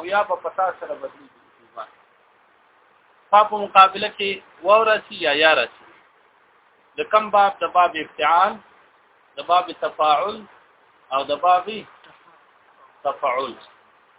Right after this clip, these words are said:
د دې درې بابونو په فا مقابله کې واو او یا راشي،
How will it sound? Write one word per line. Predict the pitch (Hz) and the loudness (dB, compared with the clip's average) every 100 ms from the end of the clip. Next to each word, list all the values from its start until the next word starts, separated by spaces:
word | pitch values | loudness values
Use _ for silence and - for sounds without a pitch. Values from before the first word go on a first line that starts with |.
| _ _ _ _ _ _ | _ _ _ _ _ _
د | 170 202 | -18 -12
دې | 233 | -12
درې | 220 233 | -6 0
بابونو | 214 208 233 202 | 2 2 0 -10
په | 190 190 | -12 2
فا | 214 208 | 4 4
مقابله | 202 190 180 - 202 | 2 0 0 0 -8
کې | - | -8
واو | 180 196 175 | -2 0 0
او | 165 | 0
یا | 196 | 2
راشي، | 220 233 - | 2 0 -2